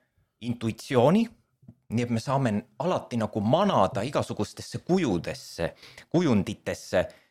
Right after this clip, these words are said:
seda, mis meie sees toimub. Ja ma hakkasin uurima ühte sellist nähtust nagu, noh, üks, ühe inimesega sai siin räägitud, et tal on selline probleem, et tal on,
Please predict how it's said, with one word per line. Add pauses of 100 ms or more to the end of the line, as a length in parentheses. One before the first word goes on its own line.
seda,
mis
meie
sees
toimub. (1040)
Ja
ma
hakkasin
uurima
ühte (1300)
sellist
nähtust
nagu, (640)
noh, (480)
üks, (320)
ühe
inimesega (240)
sai
siin
räägitud, (560)
et
tal
on
selline
probleem,
et
tal
on,